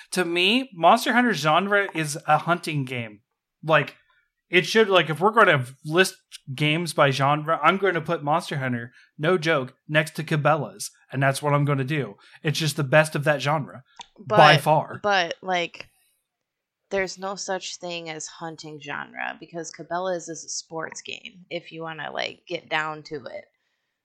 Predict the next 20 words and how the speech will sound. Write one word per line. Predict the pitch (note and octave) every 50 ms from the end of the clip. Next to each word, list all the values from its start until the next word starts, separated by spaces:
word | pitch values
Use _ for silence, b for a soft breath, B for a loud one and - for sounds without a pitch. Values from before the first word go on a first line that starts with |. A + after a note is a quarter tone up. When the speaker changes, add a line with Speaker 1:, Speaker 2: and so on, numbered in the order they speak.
| _ _ -
Speaker 2:
That's | B2 C#3 D3+ - -
what | E3 D#3+ E3
Speaker 1:
Sure, | F3+ F#3+ D#3+ B2+
Speaker 2:
that | - D#3+ D#3+ D#3
one's | C#3+ D3+ D3+ D3 C#3
Speaker 1:
and | C#3 C3+
Speaker 2:
gonna | D#3+ D#3 D#3 D#3
be. | D#3 _ - D#3
Speaker 1:
I | D3+ D3 D#3
would | D3 C#3+ C#3+ B2+ B2 - _ - - -
put | - E3 D#3+ D#3 D3+ - _
Speaker 2:
So | - - - F3+ E3 E3+
is | E3+ E3
Monster | E3+ E3 D#3+ E3 E3 D3+ C#3+ C#3
Speaker 1:
Monster | C#3 C#3 C#3+ D3 E3+
Speaker 2:
Hunter | E3+ E3+
a | D#3
Speaker 1:
Hunter | D3 C#3+ C#3+
Speaker 2:
sports | C#3+ E3+ E3+ F3 -
game? | - F#3 F3 F3+ F#3+ G#3 G#3+ G#3+